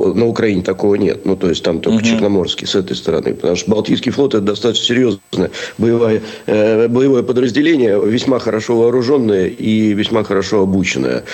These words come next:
Speaker 1: Соответственно, все, что выходит на Балтийское море, ну, там сложно. Плюс Калининград. Наша база, которая тоже очень оперативно может разобраться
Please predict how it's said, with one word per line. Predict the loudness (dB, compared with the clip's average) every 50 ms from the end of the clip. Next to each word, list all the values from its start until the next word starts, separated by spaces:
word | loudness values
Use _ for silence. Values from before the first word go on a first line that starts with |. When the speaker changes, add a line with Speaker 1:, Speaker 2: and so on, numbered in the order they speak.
| -10 -10 -10 -6
Speaker 1:
Соответственно, | -4 -2 0 0 2 0 0 0 0 0 0 0 0
все, | 0 0 -2
что | -2 0 0 0
выходит | 0 0 0 0 0 0
на | 0 0
Балтийское | 2 0 0 0 -2 -4 -2 0 0 2
море, | 2 4 2 4 2 2
ну, | 2 0 -2
там | 0 0 0 2 0 -2 -2 -4 -6 -8 -8 -8
сложно. | -8 -4 -2 0 2 2 2 0 -2 -6 -8 -8 -12 -12 -12 -14 -10 -2
Плюс | 0 0 2 2
Калининград. | 2 2 4 4 4 4 2 2 2 2 0 0 -4 -8 -20 -20 _ -14 -6 -2
Наша | -2 -2 -2 -4 -6 -2
база, | 0 0 0 0 -2
которая | -4 -4 -4 -2 -2 -2 -2 0
тоже | -2 0 0 2
очень | 2 0 0 0 0 0 -2
оперативно | 0 0 0 0 0 0 0 0 2 2 2
может | 2 0 0 -2 -2
разобраться | -2 0 0 0 0 0 -2 -2